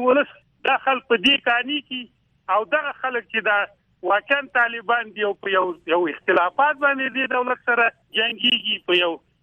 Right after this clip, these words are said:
هغه باندې دا کوم ولس ځان ته قانع کړي، هغه د پردي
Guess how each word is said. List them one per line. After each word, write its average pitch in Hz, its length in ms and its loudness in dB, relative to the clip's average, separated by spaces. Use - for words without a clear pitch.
هغه 262 320 -2
باندې 240 280 0
دا 330 160 2
کوم 269 240 -4
ولس 269 320 -2
ځان 269 200 -2
ته 240 100 -2
قانع 262 340 -6
کړي، 226 140 -12
هغه 254 300 -2
د - 100 -12
پردي 247 340 2